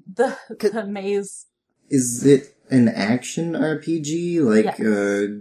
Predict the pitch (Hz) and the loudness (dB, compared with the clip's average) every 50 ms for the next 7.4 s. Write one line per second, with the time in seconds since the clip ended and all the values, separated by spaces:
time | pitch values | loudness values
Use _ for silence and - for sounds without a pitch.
0 | - - - 120 113 113 113 113 110 110 117 120 120 117 117 117 120 120 117 107 | -14 -6 -2 0 2 2 4 4 2 2 2 2 2 2 2 2 0 0 0 0
1 | 104 104 104 104 104 104 104 104 - - - - - - - 113 113 110 107 107 | 0 0 2 2 2 2 0 0 -4 -6 -8 -10 -14 -8 -2 0 0 0 0 0
2 | 107 214 214 214 - 110 107 104 104 104 101 101 101 101 101 - 107 110 101 98 | -2 0 0 2 2 2 2 0 -2 -4 -6 -6 -4 -2 -2 -2 -2 -2 0 2
3 | 110 110 - 110 110 110 110 107 107 101 95 107 104 98 101 95 90 - 90 87 | 2 2 4 4 2 4 4 4 2 2 0 0 -2 -2 -2 -4 -4 -6 -8 -10
4 | 87 - - 117 110 - - - - 92 107 98 95 95 - - 104 95 92 - | -10 -8 -4 -2 -2 -2 -4 -6 -6 -4 -2 -2 -4 -4 -6 -6 -6 -6 -6 -8
5 | - 104 104 98 95 98 98 92 87 - 202 190 - 202 180 180 170 - - - | -8 -8 -8 -8 -8 -8 -10 -8 -8 -8 -10 -10 -10 -10 -12 -10 -12 -12 -14 -18
6 | - - _ _ - - - - - - - - 175 170 - - - - - _ | -20 -20 _ _ -20 -20 -20 -20 -20 -20 -20 -20 -18 -16 -16 -16 -16 -18 -20 _
7 | _ - - 185 - 185 196 214 | _ -20 -20 -20 -18 -18 -20 -20